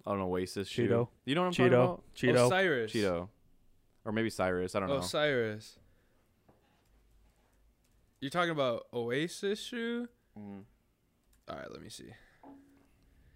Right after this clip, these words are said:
Speaker 3: Oh, no, you mean Osiris. A hundred percent you mean Osiris.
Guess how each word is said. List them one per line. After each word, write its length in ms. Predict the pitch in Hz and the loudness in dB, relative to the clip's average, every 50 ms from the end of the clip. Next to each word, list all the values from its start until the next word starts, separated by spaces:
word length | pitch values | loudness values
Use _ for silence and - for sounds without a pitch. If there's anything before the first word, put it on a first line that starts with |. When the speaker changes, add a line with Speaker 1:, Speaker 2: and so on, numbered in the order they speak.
| - - - - - _ _ _ _ _ - | -20 -20 -20 -20 -20 _ _ _ _ _ -2
Speaker 3:
Oh, 200 | 160 170 151 143 | 0 0 2 0
no, 120 | 139 135 | 0 -2
you 140 | 131 135 143 | -2 -2 -2
mean 120 | 160 165 147 | -2 -2 -2
Osiris. 520 | 127 120 - 131 117 117 113 107 104 - | -4 -4 -2 -2 -2 -2 -2 -4 -6 -8
A 40 | 120 | -10
hundred 220 | 110 131 143 135 110 | -8 -8 -8 -8 -10
percent 240 | 113 - 139 123 | -10 -8 -8 -6
you 60 | 110 113 | -6 -8
mean 100 | 113 107 | -10 -10
Osiris. 600 | 104 - - 104 101 98 98 98 - - - | -12 -10 -10 -10 -8 -8 -10 -12 -14 -18 -20